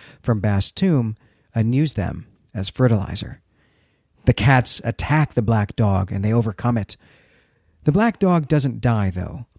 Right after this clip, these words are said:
but screams and retreats into Oliver, who awakes with a shake.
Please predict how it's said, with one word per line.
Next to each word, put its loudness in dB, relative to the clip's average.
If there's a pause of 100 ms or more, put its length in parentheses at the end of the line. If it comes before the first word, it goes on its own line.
(300)
but -4
screams 0
and 4
retreats -2 (240)
into 2
Oliver, -2 (460)
who 2
awakes 0
with -4
a -2
shake. -2